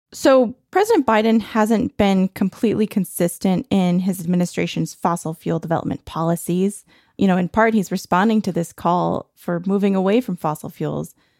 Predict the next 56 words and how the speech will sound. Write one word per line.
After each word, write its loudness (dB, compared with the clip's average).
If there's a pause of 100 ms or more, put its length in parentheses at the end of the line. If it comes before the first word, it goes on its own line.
(260)
He 2
revoked 0
the 2
permit 0
for -8
the -6
Keystone -4
X -8
L 2
pipeline, -2 (140)
but 2
he -2
is -2
still 2
allowing 0
the -6
Dakota 2
Access -2
pipeline -6
to -16
continue -6
operating -4
for -10
now. -2 (560)
He -2
said 0
no 0
to -6
drilling -2
in 0
the -2
Arctic -6
National -8
Wildlife -2
Refuge, -4
but -2
he 2
had 0
to -8
say -4
yes 0
to -2
an 0
oil 0
drilling -4
project -6
in -2
the -4
nearby -4
National -4
Petroleum -2
Reserve, -4
also -2
in -4
Alaska. -10
So -4